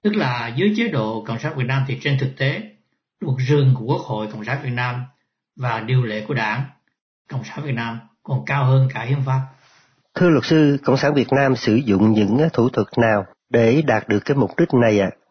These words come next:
Speaker 1: À, thưa anh Quang Nam và thưa quý thính giả, à, những thủ thuật mà, à, Đảng Cộng sản Việt Nam sử dụng rất là nhiều, nhưng tập trung là những điểm chính sau đây.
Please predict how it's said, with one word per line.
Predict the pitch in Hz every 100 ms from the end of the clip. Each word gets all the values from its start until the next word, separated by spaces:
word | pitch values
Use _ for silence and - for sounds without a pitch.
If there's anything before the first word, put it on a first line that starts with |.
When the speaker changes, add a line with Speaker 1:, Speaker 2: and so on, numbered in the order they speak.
| _ _ _ _ _
Speaker 1:
À, | 127 120 120 117 -
thưa | 175
anh | 175 151
Quang | 151
Nam | 147 147 135
và | 113 107 -
thưa | 143
quý | 135 147
thính | 151 143
giả, | 107 117 135 _ _ _ _ _ _ _ _
à, | - 131
những | 135 131 135
thủ | 170 214
thuật | 147 131 -
mà, | 131 120 113 107 104 - _ - -
à, | 117 110 107 101 135
Đảng | 131
Cộng | 143 117
sản | 127 143
Việt | 139 104
Nam | 127 131 131 131 - _ _ _ _ _ _ _ _
sử | -
dụng | 160 143
rất | 123 190
là |
nhiều, | 156 110 104 - _ _ _ -
nhưng | 165 135
tập | 147 131
trung | 165 160 147
là | 131 107
những | 104 120
điểm | 123 139
chính | 156
sau | 135 113
đây. | 107